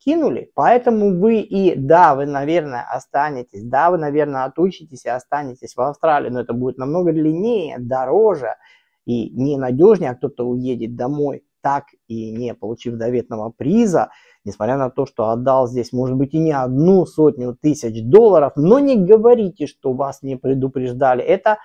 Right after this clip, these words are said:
ваша вина, это ваш, как теперь принято говорить, косяк.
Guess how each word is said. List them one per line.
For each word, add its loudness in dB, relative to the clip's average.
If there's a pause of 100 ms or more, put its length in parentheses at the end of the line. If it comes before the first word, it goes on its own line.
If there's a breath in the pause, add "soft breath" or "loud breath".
(140 loud breath)
ваша 4
вина, -6
это -2
ваш, 0
как -18
теперь -10 (260)
принято -4
говорить, -2 (280)
косяк. 2